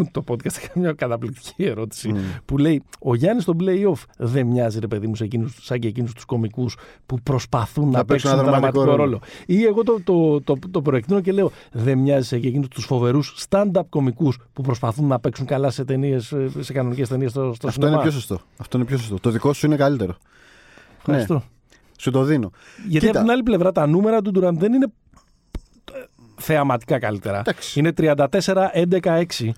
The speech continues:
Speaker 1: με πενήντα τοις εκατό βέβαια, ε,
Speaker 2: Ναι.
Speaker 1: ε, ευστοχία, αλλά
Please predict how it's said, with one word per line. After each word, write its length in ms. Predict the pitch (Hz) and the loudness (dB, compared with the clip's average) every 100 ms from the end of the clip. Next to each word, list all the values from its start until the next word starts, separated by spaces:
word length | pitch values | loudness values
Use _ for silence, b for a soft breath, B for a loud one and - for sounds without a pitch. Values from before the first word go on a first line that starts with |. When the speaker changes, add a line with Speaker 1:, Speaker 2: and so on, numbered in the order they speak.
| - | -6
Speaker 1:
με 140 | 135 120 | -2 0
πενήντα 340 | 127 139 139 | 2 2 2
τοις 100 | 127 | 0
εκατό 260 | 117 117 123 | -2 0 0
βέβαια, 360 | 123 120 113 - | 2 2 0 -4
ε, 320 | 117 107 95 95 - | -6 -4 -6 -8 -6
Speaker 2:
Ναι. 220 | 123 120 98 | -2 0 0
Speaker 1:
ε, 380 | 107 101 95 101 | 0 0 -2 -4
ευστοχία, 720 | - 113 113 - 117 107 113 b b - | -6 -4 -4 -2 0 0 -2 b b -4
αλλά 460 | 151 185 185 185 | -2 2 2 0